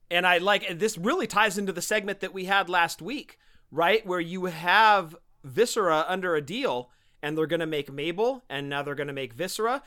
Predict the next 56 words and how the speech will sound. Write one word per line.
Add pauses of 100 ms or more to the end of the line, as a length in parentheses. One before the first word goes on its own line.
(140)
He
comes
with
the
hardcore
title. (260)
I (180)
love
it. (240)
The
only
thing
I
wish
is
that
they
would
get
Oscar
and
Mo
under
a
deal
so
that
we
could
get
Men
on
a
Mission
before
they
lose
Mabel, (240)
'cause
then
once
those
two
guys
come
out,
you're
gonna
have
to
scramble
back
and
get
Mabel. (260)
So